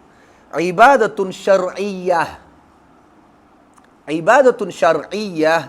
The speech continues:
என்று சொன்னா, மார்க்க ரீதியான வணக்கம், இபாதா. அல்லாஹ்வை அவனுடைய, அவன் காட்டிய மார்க்கத்தின்படி வணங்குறது. பாருங்க, இது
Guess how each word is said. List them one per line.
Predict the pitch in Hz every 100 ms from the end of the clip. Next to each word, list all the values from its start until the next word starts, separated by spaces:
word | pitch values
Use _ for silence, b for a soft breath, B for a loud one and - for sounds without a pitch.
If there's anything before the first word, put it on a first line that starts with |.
| -
என்று | - 131
சொன்னா, | 127 95 87 104 135 135 135 B B -
மார்க்க | 139 180 226 233 - 233
ரீதியான | 196 190 156 147 120 110 107 147 226
வணக்கம், | 117 110 110 - - - _ _ _ -
இபாதா. | 139 143 143 139 175 - - _ b b b b
அல்லாஹ்வை | 185 262 302 285 262
அவனுடைய, | 311 240 262 247 - -
அவன் | 196 220
காட்டிய | 226 262 285
மார்க்கத்தின்படி | 220 202 233 202 190
வணங்குறது. | 190 139 127 104 117
பாருங்க, | 160 170 196
இது | 151 156